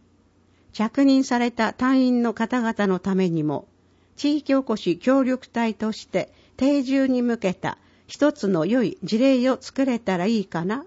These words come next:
と思っています。私は現在、スマート農業の推進や移住、交流人口の拡大を目指した活動を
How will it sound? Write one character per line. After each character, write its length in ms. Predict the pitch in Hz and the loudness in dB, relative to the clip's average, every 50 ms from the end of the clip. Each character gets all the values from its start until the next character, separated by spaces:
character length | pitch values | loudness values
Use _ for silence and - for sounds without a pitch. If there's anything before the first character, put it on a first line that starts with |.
| - _ - | -12 _ -4
と 100 | 226 220 | -4 -2
思 280 | - - 196 220 220 | -2 0 0 0 0
っ 60 | 220 | -2
て 240 | - _ _ - 175 | -4 _ _ -4 -4
い 100 | 160 147 | -4 -2
ま 120 | 151 147 - | -4 -6 -8
す。 260 | - - - 135 - _ _ _ _ _ _ _ _ _ _ _ _ _ _ _ _ _ _ - | -10 -12 -14 -14 -14 _ _ _ _ _ _ _ _ _ _ _ _ _ _ _ _ _ _ -8
私 380 | 208 220 - 269 277 - - 262 | -6 -4 -2 -2 -2 0 0 0
は 100 | 247 240 | 0 2
現 280 | - 262 277 247 220 | 2 2 2 2 2
在、 260 | 180 175 160 143 - - _ _ _ _ - | 0 0 0 -2 -4 -8 _ _ _ _ -6
ス 140 | - - | 0 2
マ 220 | 233 247 294 302 294 | 4 4 4 4 2
ー 20 | 302 | 2
ト 160 | - 285 294 | 2 4 6
農 280 | 277 277 285 269 254 | 6 6 6 4 2
業 280 | 226 196 214 208 202 190 | 2 2 2 2 2 2
の 220 | 185 170 170 - | 2 2 0 0
推 260 | - - - 226 226 214 | -2 -2 0 0 0 0
進 360 | - - 220 214 208 196 185 | 0 0 2 4 4 4 4
や 200 | 175 170 - - _ _ _ _ _ _ - | 2 2 0 -4 _ _ _ _ _ _ -4
移 160 | 202 202 196 | -2 -2 -2
住、 380 | 196 214 247 247 233 220 - - _ _ _ _ _ - | 0 0 2 2 2 0 -2 -6 _ _ _ _ _ 0
交 240 | - 269 302 311 285 | 2 4 4 4 4
流 200 | 311 294 285 294 | 4 4 4 4
人 320 | 240 254 294 294 269 247 | 4 4 4 4 4 4
口 240 | - - 202 196 185 | 2 2 2 2 4
の 120 | 170 175 170 | 2 2 0
拡 300 | - 196 185 - 226 214 | 0 -4 -2 -2 -2 0
大 320 | 196 196 202 190 185 214 | 0 2 0 2 2 0
を 40 | 240 | 2
目 120 | 220 196 196 | 2 2 0
指 200 | 175 190 190 202 | 0 0 -2 -2
し 120 | - - | -4 -6
た 140 | - - 165 | -4 -4 -4
活 360 | - - 175 170 - - 190 | -2 -2 -4 -6 -4 -6 -4
動 260 | 170 180 170 165 160 165 | -2 -2 -2 -2 0 -2
を 220 | 190 220 - - | -2 -2 -4 -6